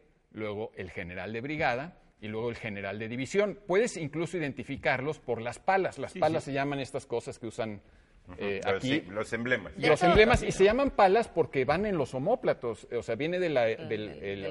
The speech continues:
Speaker 4: el
Speaker 1: desde antiguo se le decía a este huesito, se le
Speaker 3: Ujú.
Speaker 1: llamaba pala,
Speaker 3: Ujú.
Speaker 1: por su semejanza con una pala. Pala, pues, es una raíz
Speaker 3: Ujú.
Speaker 1: antiquísima, igual que palo, de, de escarbar en la
Speaker 2: Y en,
Speaker 1: tierra.
Speaker 2: y en la, en el... Si traen el kepi, trae
Speaker 1: Ujú.
Speaker 2: aquí el,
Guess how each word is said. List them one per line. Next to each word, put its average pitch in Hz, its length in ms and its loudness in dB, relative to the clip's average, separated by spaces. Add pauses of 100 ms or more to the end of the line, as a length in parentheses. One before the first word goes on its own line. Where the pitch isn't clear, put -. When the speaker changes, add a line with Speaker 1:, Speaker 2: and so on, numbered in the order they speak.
Speaker 4:
el 95 160 -10
Speaker 1:
desde 101 320 -6
antiguo 156 380 0
se 160 120 -6
le 123 120 -2
decía 131 480 2
a 110 100 -2
este 110 200 -6
huesito, 135 540 -4 (360)
se - 140 -6
le 113 60 -2
Speaker 3:
Ujú. 107 60 2
Speaker 1:
llamaba 123 400 2
pala, 156 340 0 (340)
Speaker 3:
Ujú. 87 360 -10
Speaker 1:
por - 120 -2
su 110 80 -12
semejanza 110 540 -4
con 113 140 -8
una 123 160 -8
pala. 240 220 -6
Pala, 104 320 -8
pues, - 180 -20
es 98 140 -16
una 95 140 -12
raíz 95 480 -14
Speaker 3:
Ujú. 85 80 -14
Speaker 1:
antiquísima, 95 540 -10
igual 101 220 -10
que 113 100 -12
palo, 147 300 -6
de, 87 240 -14
de 92 100 -14
escarbar 98 420 -10
en 113 100 -10
la 110 60 -4
Speaker 2:
Y 143 40 -8
en, 139 40 -8
Speaker 1:
tierra. 139 240 -2
Speaker 2:
y 139 60 -2
en 131 200 -4
la, 113 340 -6 (200)
en 117 200 -10
el... 107 600 -10 (320)
Si - 180 -10
traen 135 580 -6
el 107 300 -10
kepi, 139 540 -6
trae 107 340 -6
Speaker 1:
Ujú. 113 100 -4
Speaker 2:
aquí 110 160 -8
el, 101 200 -10